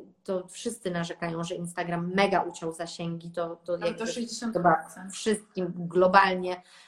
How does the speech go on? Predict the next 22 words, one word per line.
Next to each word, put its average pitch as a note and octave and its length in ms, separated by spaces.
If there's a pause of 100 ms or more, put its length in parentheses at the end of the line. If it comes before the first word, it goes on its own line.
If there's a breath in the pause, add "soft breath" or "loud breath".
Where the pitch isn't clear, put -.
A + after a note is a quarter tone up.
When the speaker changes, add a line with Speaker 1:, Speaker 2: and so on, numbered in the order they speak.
(160 loud breath)
Speaker 1:
się - 160
mówi, F#3 300
że F#3 140
niektórym F3+ 400
o F3 40
sześćdziesiąt G3+ 560
procent F3+ 680
i F#3 60
tak F3+ 220
dalej. F3 420 (480 soft breath)
Mm, F#3 580
no A3+ 100
i D#4+ 80
to F#4+ 60
jest F4 140
wszystko - 300
po G#3+ 140
to A#3 120
robione, G3 400
żebyśmy G#3+ 360
po G3+ 100
prostu G3+ 540